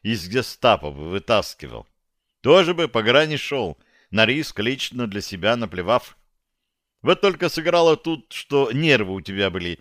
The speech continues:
напряжены выше предела, и вишенка на торте, тебя в натуре зовут Джонни. Так удачно совпало. А тут я тебя этим именем, да на твоем языке, вот и сорвался в боевой режим,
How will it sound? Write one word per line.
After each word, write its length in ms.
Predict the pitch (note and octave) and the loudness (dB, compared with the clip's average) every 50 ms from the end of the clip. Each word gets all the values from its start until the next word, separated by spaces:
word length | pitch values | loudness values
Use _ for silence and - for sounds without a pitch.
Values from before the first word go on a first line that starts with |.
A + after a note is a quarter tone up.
| _ _ _ _ _ - | _ _ _ _ _ -2
напряжены 640 | G2+ A2+ - A#2 A#2 B2 A2+ G2 C3+ B2+ A#2+ A2+ | -2 0 0 0 0 0 0 0 -2 0 0 0
выше 280 | A2 B2+ B2 - B2+ C3 | 0 -2 -2 -2 -2 -2
предела, 520 | - D3 D#3 D3 C3 A2+ F2+ E2+ F#2+ A2 | 0 0 -2 0 0 -2 -2 0 2 2
и 380 | B2 C#3+ E3+ F3+ F#3 E3+ C3+ - _ _ _ _ _ _ _ _ _ | 2 2 0 -2 -4 -6 -6 -8 _ _ _ _ _ _ _ _ _
вишенка 600 | - G#2+ A2+ G#2 - - G2+ F#2 D#2+ - G#2 G2+ | -6 -4 -4 -4 -2 -4 -4 -6 -2 0 0 0
на 140 | G2 G#2 G#2 | 2 0 -2
торте, 680 | F2 - G3+ A3 G#3+ G3+ - - E3+ E3+ E3 B2+ - - _ _ _ _ _ _ _ _ _ _ | 2 4 4 4 4 2 -2 -4 -2 0 0 0 0 -2 _ _ _ _ _ _ _ _ _ _
тебя 380 | - E3 E3 D3 D#3+ D#3 D3+ C#3+ | -2 -2 0 2 4 4 4 4
в 60 | C#3+ | 2
натуре 560 | D3 D3+ D#3+ E3 D#3+ - F#3 F#3 F3 E3 C#3+ | 2 2 2 0 2 0 0 2 2 2 2
зовут 420 | A#2 - E3 E3 F3 F#3 F3+ E3 | 2 0 0 0 2 0 0 0
Джонни. 680 | C#3 B2 A#2+ C3 E3 E3 D#3+ D#3 D3 C#3+ C#3+ C#3+ C#3 A#2 - _ _ _ _ _ _ _ | -2 -4 0 4 6 6 6 6 4 -2 -6 -6 -6 -8 -8 _ _ _ _ _ _ _
Так 240 | - - - - | 0 0 0 -4
удачно 400 | A2 A#2 D3 C3+ A2 - G2 G2+ | -4 2 2 2 2 2 -4 -8
совпало. 680 | - - B2 A#2+ - _ _ - F#2+ D#2 C#2 C#2 - - _ _ _ _ _ _ _ _ _ _ _ _ | -6 -2 -2 -2 -4 _ _ 0 0 0 0 -4 -8 -10 _ _ _ _ _ _ _ _ _ _ _ _
А 140 | - G2+ A#2 | 2 2 4
тут 200 | G2 D#3 D3+ B2+ | 4 2 0 2
я 240 | C3 C3 A#2 A2 G#2 | 2 4 4 4 4
тебя 340 | - - G#2+ F#2 G#2+ A2 | 2 -2 -2 2 4 2
этим 240 | G#2+ G2+ - A2+ A2+ | 2 2 0 -4 -4
именем, 600 | B2 - C3 C3+ C3+ C3 A#2+ A#2 A2 A2 G#2+ G#2 F#2+ | -4 -4 -2 0 0 2 2 2 2 2 0 0 2
да 300 | G2 A#2 A2+ A2+ A2+ A2+ | 4 6 6 6 4 2
на 160 | A2+ A#2 A2 | 0 -2 -2
твоем 440 | - A#2+ B2+ C3 C3+ C3 A#2+ G#2 - - - - _ | -2 -2 0 2 4 2 2 0 -4 -8 -18 -20 _
языке, 680 | - G2+ B2 C3 A#2 G2+ C3+ C3 - - - F#2 A2 | -6 -2 -2 0 0 -2 -6 -8 -8 -10 -2 -2 2
вот 380 | C3 F3 G#3+ A3+ A3+ A3 - - | 4 6 8 8 8 8 6 4
и 60 | G3+ | -2
сорвался 680 | - - F#3 F3+ F3+ F#3 F#3 F#3 F3+ E3 - D#3+ D3+ | 0 2 2 4 6 6 6 6 6 4 2 -2 -4
в 60 | C#3 | -2
боевой 360 | C3+ C#3 D3+ D3 D3 C#3+ C3+ C3+ | 0 0 2 2 4 4 2 2
режим, 520 | B2+ B2+ A#2 A2 B2+ C3 A#2+ G2+ G2 - | 2 0 -2 -4 -4 -2 -2 -4 -4 -8